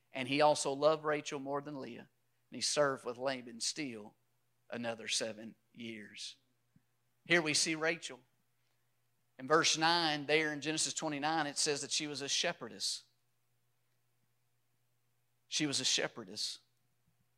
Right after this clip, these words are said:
Secondly, it said, the text did in verse sixteen, that Laban had two daughters. The name of the elder was Leah.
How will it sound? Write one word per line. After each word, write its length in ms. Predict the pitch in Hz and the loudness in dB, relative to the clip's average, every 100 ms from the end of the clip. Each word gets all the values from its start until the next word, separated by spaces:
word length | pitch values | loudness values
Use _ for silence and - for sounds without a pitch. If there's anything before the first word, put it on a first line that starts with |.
| _ _ _ _ | _ _ _ _
Secondly, 760 | - - 175 170 - 131 135 135 | 2 6 6 4 -8 -6 -6 -6
it 120 | - | -2
said, 320 | - 143 143 | 0 0 0
the 80 | 131 | -4
text 460 | - 147 - - | 0 0 0 -4
did 220 | 147 147 151 | -2 -4 -4
in 100 | 131 | -6
verse 200 | 139 - | -2 0
sixteen, 680 | 156 - 165 170 156 143 - _ _ _ - | 0 -2 -2 -2 -4 -10 -16 _ _ _ -12
that 120 | 113 | 0
Laban 280 | 147 151 143 | 2 2 2
had 200 | 151 139 | 2 0
two 160 | 160 | 0
daughters. 480 | 147 147 165 175 175 | 6 6 6 2 -4
The 100 | 135 | -4
name 260 | 131 151 147 | -2 -2 -2
of 80 | 131 | -4
the 160 | 123 | 2
elder 280 | 147 151 156 | 4 4 0
was 180 | 131 120 | -6 -2
Leah. 380 | 147 156 170 | -2 -2 -4